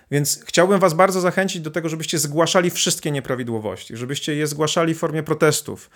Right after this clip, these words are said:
do sądu, chociaż z tym sądem, o czym też dzisiaj powiem, jest oczywiście różnie. Ale zwróćcie uwagę, że kwestie tych nieprawidłowości badają także niezależne media.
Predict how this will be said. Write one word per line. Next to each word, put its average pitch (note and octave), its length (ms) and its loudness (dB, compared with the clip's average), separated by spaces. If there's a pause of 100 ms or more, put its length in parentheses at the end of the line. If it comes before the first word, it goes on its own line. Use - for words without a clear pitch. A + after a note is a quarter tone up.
(180)
do C3+ 80 -2
sądu, A#2 360 -2
chociaż C#3 240 -4
z - 40 -8
tym C#3+ 120 -4
sądem, C3+ 340 0
o A#2+ 80 -6
czym B2 160 -8
też B2+ 140 -6
dzisiaj A#2+ 240 -8
powiem, A#2+ 240 -4
jest A#2 120 -8
oczywiście A#2 400 -12
różnie. G#2+ 300 -10 (360)
Ale C#3 120 4
zwróćcie G#3 340 4
uwagę, D#3+ 520 4 (300)
że B2 140 -4
kwestie F#3+ 300 -2
tych F#3 180 -2
nieprawidłowości D3 960 0 (520)
badają F3+ 360 4
także F3+ 240 0
niezależne D#3+ 440 2
media. A2+ 380 -4